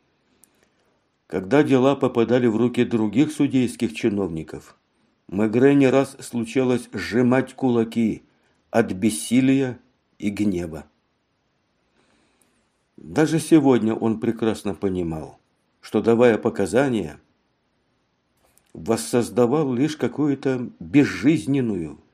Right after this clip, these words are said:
схематическую действительность. Он говорил чистую правду, но не мог заставить присутствовавших почувствовать всю весомость фактов, всю их сложность,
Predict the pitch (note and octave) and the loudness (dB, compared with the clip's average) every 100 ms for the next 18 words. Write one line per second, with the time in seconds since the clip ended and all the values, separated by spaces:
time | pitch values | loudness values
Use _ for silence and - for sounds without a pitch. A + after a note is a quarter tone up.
0 | _ - - C3+ A#2+ A#2 B2+ A#2+ C3+ - | _ -12 -2 2 2 0 -2 -2 -6 -6
1 | B2+ G#2+ G2+ G#2 - - F#2 - C2+ C#2+ | -8 -6 -4 -6 -6 -8 -10 -10 -14 -16
2 | - - - _ _ _ _ _ _ _ | -18 -20 -20 _ _ _ _ _ _ _
3 | _ _ _ _ _ _ _ _ _ - | _ _ _ _ _ _ _ _ _ -20
4 | _ - A2 B2+ A#2+ C3 C3 C#3 C#3 C#3 | _ -2 2 4 6 6 8 6 4 2
5 | C#3 B2+ - B2 A#2+ B2 A#2 G2+ - - | -2 -2 -2 -2 -2 0 2 0 -4 -12
6 | C3 _ _ _ _ _ _ - - _ | -12 _ _ _ _ _ _ -20 -20 _
7 | _ D#2+ G2+ A#2+ B2+ C#3 A#2 B2 A#2+ C3 | _ -4 0 2 4 2 2 -2 2 2
8 | A#2+ A#2 A#2 A2 - C#3 - C#3 C3 B2+ | 2 -2 -4 -4 -4 -8 -2 -2 -2 -6
9 | C#3 - _ B2+ A#2 F#3+ E3+ - G#2 E2 | -8 -10 _ -4 -4 -6 -6 -8 -8 -8
10 | D#2+ - _ _ _ _ _ _ _ - | -12 -20 _ _ _ _ _ _ _ -2
11 | C#3 B2 A#2+ A2+ C3 A2 F#2+ - - - | 0 2 0 0 -2 -2 -4 -10 -18 -6
12 | - C3+ C3+ D3 C3+ - _ _ _ _ | 0 0 0 -6 -6 -12 _ _ _ _
13 | _ - - D3+ B2 - E2 F2+ A#2 G#2+ | _ -8 0 2 2 -6 -4 0 0 0
14 | A2 G#2+ - - | -6 -8 -16 -20